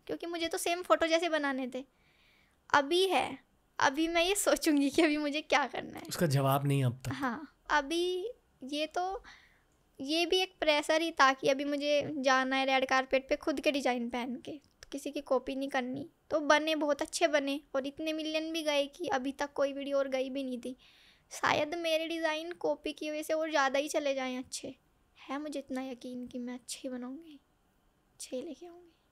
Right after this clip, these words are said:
Speaker 2: मुझे बहुत अच्छा लग रहा है आपसे बात करके।
Speaker 1: जब भी आप पूछे थे डर डर से कैसे लग रही हो, यही था कि मेरी वजह से किसी का मूड नहीं खराब होना चाहिए।
Speaker 2: नहीं, नहीं, बिल्कुल नहीं।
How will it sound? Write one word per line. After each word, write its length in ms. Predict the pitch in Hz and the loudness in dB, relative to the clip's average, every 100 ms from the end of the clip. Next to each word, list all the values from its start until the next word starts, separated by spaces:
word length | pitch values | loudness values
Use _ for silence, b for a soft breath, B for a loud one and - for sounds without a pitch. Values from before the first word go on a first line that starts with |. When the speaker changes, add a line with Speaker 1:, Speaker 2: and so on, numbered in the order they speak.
| _ 123 | _ -2
Speaker 2:
मुझे 120 | 123 | 0
बहुत 460 | 117 120 117 117 | 2 4 4 2
अच्छा 220 | 110 - 104 | -2 -2 -2
लग 80 | |
रहा 80 | 101 | 0
है 60 | 98 | -2
आपसे 200 | 95 95 | -4 -6
बात 180 | 87 - | -6 -10
करके। 340 | - - - _ _ _ _ _ _ - | -20 -20 -20 _ _ _ _ _ _ -8
Speaker 1:
जब 160 | 277 | -6
भी 120 | 269 285 | -4 -4
आप 200 | 285 - | -6 -6
पूछे 280 | 277 - 269 | -8 -6 -4
थे 120 | 277 | -4
डर 260 | 254 254 | -2 -4
डर 180 | 262 262 | -4 -6
से 140 | 285 277 | -6 -6
कैसे 280 | 269 269 | -6 -6
लग 160 | 254 254 | -6 -6
रही 140 | 254 | -6
हो, 120 | 294 311 | -4 -2
यही 280 | 262 254 | -2 -2
था 180 | 262 - | -4 -6
कि 180 | 285 440 381 | -6 -8 -4
मेरी 240 | 320 311 | -2 -2
वजह 220 | 320 311 349 | -2 -4 -6
से 200 | 359 392 539 571 _ | -2 -2 -4 -8 _
किसी 180 | - - | -12 -4
का 120 | 349 | -2
मूड 200 | 320 262 | 0 -2
नहीं 180 | 262 285 | -2 -4
खराब 280 | 285 240 240 | 0 2 2
होना 200 | 262 339 | 0 -4
चाहिए। 220 | - 127 | -2 2
Speaker 2:
नहीं, 260 | 135 160 180 | 2 4 4
नहीं, 280 | 165 151 160 | 2 2 2
बिल्कुल 380 | 127 120 135 139 | 2 0 0 0
नहीं। 260 | 135 135 | -2 -4